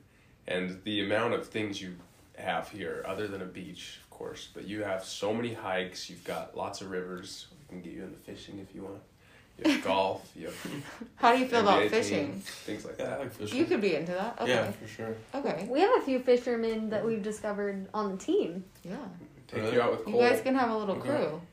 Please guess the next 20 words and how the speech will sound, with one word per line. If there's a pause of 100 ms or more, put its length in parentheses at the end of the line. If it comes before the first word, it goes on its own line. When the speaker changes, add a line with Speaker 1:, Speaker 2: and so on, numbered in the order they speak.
(340)
Speaker 4:
And,
um,
Trey,
was
it
Trey
Speaker 2:
Trey
Speaker 4:
that
was
Speaker 2:
Reynolds.
Speaker 4:
big? (360)
Speaker 2:
Freshman
Trey.
Speaker 1:
Really?
I
Speaker 2:
Yeah.
Speaker 1:
did
not
know
that.